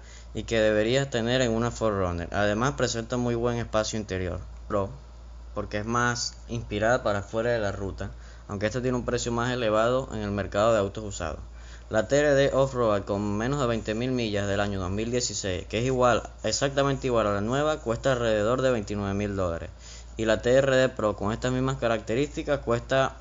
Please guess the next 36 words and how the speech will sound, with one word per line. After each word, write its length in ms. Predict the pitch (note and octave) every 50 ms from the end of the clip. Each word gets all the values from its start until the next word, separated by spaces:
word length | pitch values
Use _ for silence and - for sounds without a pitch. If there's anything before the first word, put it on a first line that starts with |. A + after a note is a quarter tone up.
| - -
alrededor 680 | G#2+ A2 A2 G#2+ A2 G#2+ G#2+ G#2+ G#2 G#2+ B2+ C#3 C#3+
de 100 | C#3 C#3
cuarenta 420 | C#3 B2 A2+ A2 G#2+ G2+ F#2 G#2 G2
mil 240 | G2+ G#2 G#2 G#2 G2
dólares. 380 | F#2 F2 F2 E2 E2 D2+ - - - - - - - - - - - - - -
Pero 180 | - A2+ A2 A2
si 100 | A2+ A2+
estás 180 | F#2+ C3 C3 C3+
pensando 380 | - D#3 C#3+ - C3+ B2 A2+
en 80 | A2 G#2+
comprar 320 | A2 G2+ G2 A#2 A2+ G#2+
una 160 | G#2 A2 A#2
nueva 260 | B2 B2+ B2 B2 B2 A#2+
four 200 | A#2+ A2+ A2 A2
runner, 420 | A2+ B2 C#3 D3 D3+ D3+ C#3+ - - - - -
no 240 | G2 G#2+ A2 A#2
lo 120 | A#2+ A#2+ A#2+
hagas 200 | B2+ C3+ C3 C3+
para 240 | - G#2+ G2+ F#2+ F#2+
nada. 280 | F2+ F2+ E2 D#2+ F#2 - - - - - - - - - - - - - - - - -
Ve 220 | - G2 G#2 A#2+
mejor 300 | B2 C#3 C#3 C#3 C#3+ C#3
sus 140 | C#3 C#3+ C#3+
alternativas. 680 | C3+ - - A2 A2 G#2+ G2+ - - A2 G#2 F#2+ -
Si 80 | - F#2
quisieras 420 | F#2 G2+ G2+ A2 A2+ A#2+ C3+ C#3+
la 80 | C#3 A#2+
versión 400 | A2+ A2 G#2+ - - G#2+ G2+ F#2+
T 220 | - - A2+ B2
R 160 | C3 B2+ B2+ B2
D 160 | B2 B2+ B2+
Off-Road, 440 | B2 B2 B2+ B2+ C3 C#3 D3+ - - - -
para 200 | A2 G#2+ G#2+ G#2+
eso 140 | A2 B2 C3
está 400 | B2 - - B2+ C3 C#3 C#3 A2
la 220 | A#2+ A2 G#2+ G#2